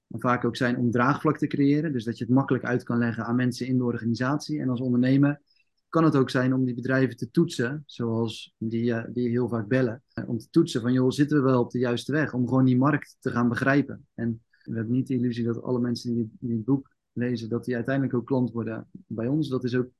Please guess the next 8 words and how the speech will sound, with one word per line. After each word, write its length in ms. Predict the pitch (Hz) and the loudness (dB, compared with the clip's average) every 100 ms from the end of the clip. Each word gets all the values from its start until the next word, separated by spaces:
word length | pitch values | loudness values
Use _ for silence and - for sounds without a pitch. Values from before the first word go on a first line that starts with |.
| _ | _
dat 140 | - 117 | -10 -8
is 280 | 113 - _ | -10 -18 _
integendeel. 840 | 127 117 143 139 143 156 170 - 131 - | -4 0 2 2 2 2 -2 -8 -14 -12
Het 120 | 131 | -2
liefst 360 | 123 147 - - _ _ _ | 4 4 4 -8 _ _ _
willen 200 | - 131 | -2 2
we 80 | 131 | 4
gewoon 440 | 131 135 131 127 | 4 4 4 2